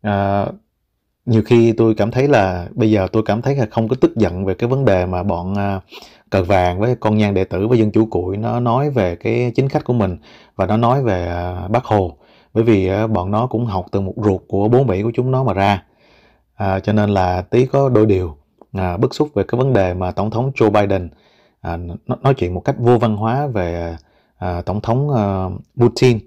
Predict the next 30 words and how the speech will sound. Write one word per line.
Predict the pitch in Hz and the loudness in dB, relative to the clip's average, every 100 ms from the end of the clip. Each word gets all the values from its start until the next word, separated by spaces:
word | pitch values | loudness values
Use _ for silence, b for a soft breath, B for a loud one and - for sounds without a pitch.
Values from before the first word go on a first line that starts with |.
| _ _ _ | _ _ _
Mà | 98 | -4
trong | 92 107 | 0 0
khi | 113 110 | 2 2
mình | 98 90 | 0 -2
chưa | - 147 | 4 6
bao | 135 | 6
giờ | 123 95 | 4 4
nghe | 98 110 | 2 0
Putin | 110 - 120 110 107 B B B B | 0 2 2 2 -2 B B B B
nói | 113 135 | -2 0
một | 135 | -2
cái | 120 | -2
điều | 98 | -2
gì | 85 87 | -2 -4
đó, | 90 104 127 131 - | -2 -2 -2 -4 -6
à, | 104 92 85 | -6 -4 -6
s-, | 82 - - _ b b b b | -8 -14 -18 _ b b b b
à, | 90 90 | -8 -6
coi | - 107 | -2 0
như | 101 | 0
chửi | 90 95 101 | 0 2 4
bới | 123 123 147 | 4 2 2
Tổng | 90 98 | -2 -4
thống | 127 | -4
Mỹ. | 104 87 117 - - | -2 -4 -8 -10 -8
À, | 101 87 - _ _ | -6 -6 -10 _ _
ông | - 113 | -2 0
vẫn | 98 120 131 | 0 0 2
bình | 110 90 | 0 0
thản | 85 82 113 | -4 -6 -8